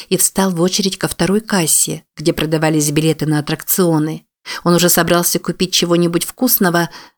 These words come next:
но подумал, что на каруселях девочку может затошнить. Ему нравилось представлять её волнение и радость от того, что попала на ярмарку. Чёрт возьми, да он сам радовался и переживал.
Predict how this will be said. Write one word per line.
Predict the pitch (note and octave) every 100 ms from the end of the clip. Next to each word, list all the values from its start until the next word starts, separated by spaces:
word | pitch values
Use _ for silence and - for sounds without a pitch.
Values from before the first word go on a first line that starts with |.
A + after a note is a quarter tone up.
| _
но | F#3 F3+
подумал, | F#3 F#3+ G3+ F3+
что | -
на | E3+
каруселях | E3 E3+ F3 - A3 F3
девочку | E3 F#3 F#3+ - E3+
может | E3+ E3 E3
затошнить. | E3 G3 - - D#3 D3 - _ _ _ _
Ему | F#3 F#3+
нравилось | F#3+ G3 E3+ E3
представлять | - E3 - F#3 F3+ F3+ F3
её | F3+ D#3+
волнение | E3 E3 E3+ F3 F3+ E3 D#3+
и | E3+
радость | E3+ D#3+ D#3 -
от | E3+
того, | - E3 D#3+ F3 F3+ - -
что | - E3+
попала | E3+ - E3 D#3+
на | E3+
ярмарку. | F#3+ F#3+ E3 D#3 - - E3+ - _ _ _
Чёрт | - - E3+ -
возьми, | E3+ E3 - - G3 - - - -
да | E3 D#3+
он | D3+
сам | - E3 E3+
радовался | E3 D3+ D#3+ E3 - -
и |
переживал. | E3 E3 E3+ F#3 F3+ E3+ E3+